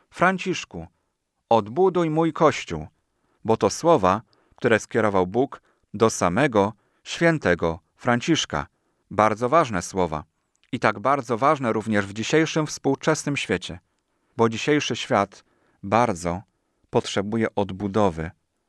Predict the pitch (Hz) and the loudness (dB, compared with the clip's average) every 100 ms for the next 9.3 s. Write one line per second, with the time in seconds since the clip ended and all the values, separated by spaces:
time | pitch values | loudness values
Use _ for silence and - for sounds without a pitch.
0 | _ 123 107 113 113 110 104 95 110 131 | _ -2 0 -2 -2 0 0 2 2 2
1 | 131 120 123 - _ _ - 104 104 98 | 0 -6 -8 -14 _ _ -2 -2 0 0
2 | 90 82 101 110 104 101 - _ _ _ | 0 -2 0 2 2 -2 -10 _ _ _
3 | _ _ - 123 139 147 190 139 113 101 | _ _ -4 0 2 2 2 0 -4 -2
4 | 92 101 _ 104 107 107 107 110 104 95 | -2 -4 _ -4 -2 -2 2 2 2 -2
5 | 98 - 104 - - 101 92 98 - _ | -6 -8 -8 -4 0 2 2 0 -8 _
6 | - - 165 92 80 78 _ _ _ - | -18 -2 0 0 -2 -4 _ _ _ -6
7 | 143 165 135 117 104 98 101 107 104 104 | -2 -2 -2 -2 -2 -2 -2 -2 2 2
8 | 104 - 104 - 104 98 101 101 104 113 | 0 -4 -6 0 0 0 -4 -6 0 0
9 | 92 - | 0 -6